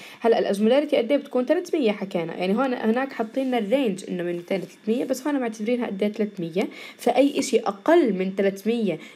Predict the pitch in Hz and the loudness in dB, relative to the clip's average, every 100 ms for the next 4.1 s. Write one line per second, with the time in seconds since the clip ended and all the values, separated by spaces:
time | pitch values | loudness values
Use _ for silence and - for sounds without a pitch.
0 | - 226 247 233 165 160 - 208 240 294 | 2 2 2 -2 -4 -4 -4 2 2 2
1 | 285 262 247 392 - 196 220 233 214 220 | 0 2 2 0 0 0 2 0 -2 -2
2 | 214 302 - - 339 294 262 262 254 - | -2 -4 -2 0 0 0 -2 -2 -2 -4
3 | 247 240 247 - - - 220 208 208 185 | -4 -4 -6 -10 -20 -2 -2 0 -4 -4